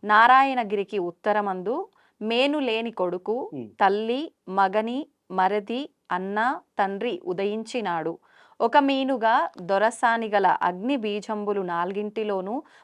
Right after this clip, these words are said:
Speaker 1: మొదలు తుద సాలగ్రామ స్వరూపులైన నా భక్తులైన వారి సముఖానకు అగ్ని బీజంబులు నాలుగింటిలోనూ తుదలు పర్ణశాల నామం గలవారు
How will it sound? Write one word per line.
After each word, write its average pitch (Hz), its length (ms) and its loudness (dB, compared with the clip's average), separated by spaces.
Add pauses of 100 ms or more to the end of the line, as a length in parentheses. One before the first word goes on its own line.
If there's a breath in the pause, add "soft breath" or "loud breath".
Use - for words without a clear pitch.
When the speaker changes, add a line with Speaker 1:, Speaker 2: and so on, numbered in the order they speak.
Speaker 1:
మొదలు 262 540 2 (120)
తుద 196 280 6 (140)
సాలగ్రామ 220 720 6
స్వరూపులైన 196 920 -4 (100)
నా 202 180 6
భక్తులైన 226 680 -2
వారి 190 400 0 (380 soft breath)
సముఖానకు 240 840 2
అగ్ని 202 340 2
బీజంబులు 202 600 -4
నాలుగింటిలోనూ 196 1000 -4 (120)
తుదలు 233 300 0
పర్ణశాల 196 680 0
నామం 180 500 -4
గలవారు 185 500 0